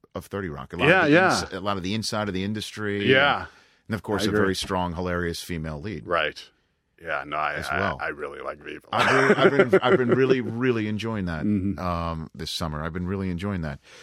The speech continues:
Speaker 1: So you worked on the New Adventures of Old Christine.
Speaker 2: And I did that, and then,
Speaker 1: Right.
Speaker 2: you know, that had been on for five years, and I did that, and it got canceled. I don't know if I had anything to do with that.
Speaker 1: <laughs>
Speaker 2: Uh,
Speaker 1: I'm sure you did.
Speaker 2: <laughs> so then I went back to Thirty Rock for
Speaker 1: It's not a bad fallback
Speaker 2: uh,
Speaker 1: position.
Speaker 2: for another season,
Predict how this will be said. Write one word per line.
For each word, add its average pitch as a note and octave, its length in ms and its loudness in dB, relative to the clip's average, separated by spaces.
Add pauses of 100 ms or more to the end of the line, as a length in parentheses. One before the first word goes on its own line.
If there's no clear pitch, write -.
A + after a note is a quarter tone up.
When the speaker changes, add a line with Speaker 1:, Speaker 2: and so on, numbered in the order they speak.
Speaker 1:
So - 140 -2
you G#2+ 120 2
worked G#2+ 220 0
on G2+ 160 2
the G2+ 240 0
New A2 180 0
Adventures G2 360 -2
of F#2+ 60 -2
Old G#2 160 -2
Christine. F#2 360 -2
Speaker 2:
And A#2 80 6
I B2 80 6
did C3 220 6
that, B2+ 340 6
and C#3 140 4
then, A2 340 4
Speaker 1:
Right. F#2 300 2
Speaker 2:
you C3 120 4
know, A#2+ 180 4
that A2+ 120 6
had A2+ 160 2
been A2+ 140 4
on G#2+ 180 4
for A2 100 -4
five G2 300 2
years, F#2 300 -2
and G2 80 -2
I F2+ 40 -2
did E2+ 180 -6
that, E2+ 200 -2
and F2 80 -12
it E2 80 -10
got D#2 200 -4
canceled. D2 540 -8
I D2 120 -4
don't C#2+ 260 -10
know C#2+ 140 -8
if - 100 -20
I D2+ 80 -2
had C#2+ 220 -4
anything C#2+ 320 -10
to D2+ 80 -14
do C#2+ 180 -12
with C#2 120 -14
that. D2 280 -4 (120)
Speaker 1:
<laughs> - 120 -10
Speaker 2:
Uh, F2 480 0
Speaker 1:
I'm A2 60 -4
sure - 260 -4
you D#2+ 120 -10
did. A#2+ 280 2
Speaker 2:
<laughs> - 100 -6
so D#3 140 8
then D#3 160 6
I D3+ 60 4
went D3 180 4
back B2 200 4
to C3 80 6
Thirty A#2 260 6
Rock G2+ 400 2 (240)
for F#2+ 720 2
Speaker 1:
It's - 140 -12
not E2+ 100 -4
a D#2 60 -8
bad D#2 180 -4
fallback F#2+ 540 4
Speaker 2:
uh, F2+ 100 0
Speaker 1:
position. F2 280 -2
Speaker 2:
for G#2+ 320 2
another F#2+ 300 0
season, G2+ 600 0